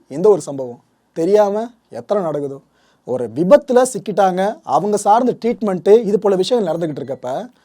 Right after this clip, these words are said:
அங்கேயும் அலட்சியம் இருக்கான்ற கேள்வி தான் இங்க பெருசா ரைஸ் ஆகுது. நாளா சிந்திக்க வேண்டிய விஷயம், இந்த விபத்துல உயிரிழந்தாங்களே, அவங்க ஒவ்வொருத்தருக்கு பின்னாடியும் பல கதைகள் இருக்கும்.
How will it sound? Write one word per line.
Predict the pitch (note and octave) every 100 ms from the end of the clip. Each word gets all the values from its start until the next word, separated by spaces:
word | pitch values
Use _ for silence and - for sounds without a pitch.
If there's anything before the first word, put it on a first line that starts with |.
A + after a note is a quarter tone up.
| _ _ -
அங்கேயும் | B2 F3+ C4+ D4
அலட்சியம் | A3 - G#3+ F3
இருக்கான்ற | F3 G3+ F#3+
கேள்வி | E3 F3+ F3+
தான் | F#3+ F3+
இங்க | - D#3
பெருசா | F3+
ரைஸ் | D#3 C3 A#2+
ஆகுது. | A2+ A2+ _ _ _ _ _ _ _ _
நாளா | C3+ F#3+ B3
சிந்திக்க | G3 F#3 F3
வேண்டிய | D#3+
விஷயம், | C#3+ C#3+ C3 E3+ A3+ D3+ A#2 - _ _ _ _ _
இந்த | D#3 D#3
விபத்துல | F#3 - A#3
உயிரிழந்தாங்களே, | E3+ A#3 G#3 D3+ C3+ C3 C#3 C3+ _ _
அவங்க | C#3 D#3 C#3+
ஒவ்வொருத்தருக்கு | D3+ G3+ A#3 F#3+ D#3
பின்னாடியும் | D#3 E3 D3+ C#3 D#3 A#3 _ _
பல | C#3 F#3
கதைகள் | E3 G3 F3
இருக்கும். | B2 -